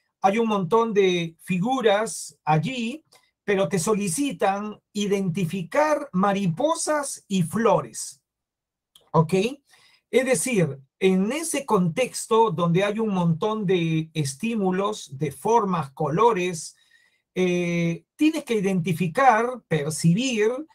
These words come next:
flores y mariposas, ¿ok? Por acá vemos una flor, por acá vemos una mariposa, por aquí una flor, etcétera. Entonces, eh, ¿qué te piden?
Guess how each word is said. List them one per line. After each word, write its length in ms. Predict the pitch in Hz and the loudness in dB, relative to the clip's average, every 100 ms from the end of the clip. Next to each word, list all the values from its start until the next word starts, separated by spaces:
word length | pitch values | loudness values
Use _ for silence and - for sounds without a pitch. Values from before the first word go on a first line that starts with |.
| _ _ _ _ | _ _ _ _
flores 840 | - 277 294 269 226 233 - - | -4 6 10 10 8 0 -4 -8
y 160 | 190 190 | -2 0
mariposas, 960 | 180 175 175 160 269 175 139 - - - | 2 0 -2 -2 -2 -2 -6 -12 -14 -8
¿ok? 180 | 170 202 220 170 | -4 -4 -4 -6
Por 160 | - 190 | -6 -4
acá 240 | 180 208 | -4 -6
vemos 540 | 208 214 208 202 - _ | -4 -6 -8 -10 -14 _
una 300 | 202 196 160 | -8 -6 -8
flor, 500 | 220 254 226 233 226 | -2 0 2 0 -6
por 180 | 175 165 | -6 -6
acá 200 | 156 185 | -6 -6
vemos 280 | 190 180 190 | -4 -6 -6
una 180 | 180 | -6
mariposa, 760 | 170 170 170 202 254 - 214 220 | -4 -4 -6 -2 -2 -2 -8 -8
por 200 | - 156 | -6 -6
aquí 280 | 147 185 180 | -6 -8 -6
una 280 | 175 170 156 | -6 -6 -6
flor, 420 | 226 240 233 214 | -2 0 0 -4
etcétera. 840 | 170 156 - 233 208 135 143 - _ _ _ _ _ _ _ _ | -10 -10 -8 -4 -4 -4 -10 -12 _ _ _ _ _ _ _ _
Entonces, 960 | 208 220 277 262 175 185 165 160 - - | -4 2 4 4 2 -4 -4 -6 -10 -6
eh, 800 | 185 185 180 175 175 170 170 - _ | -2 -2 -2 -4 -4 -4 -6 -10 _
¿qué 140 | 339 | -8
te 140 | 330 302 | -6 -6
piden? 600 | 254 185 151 135 131 | -4 -2 -2 -4 -10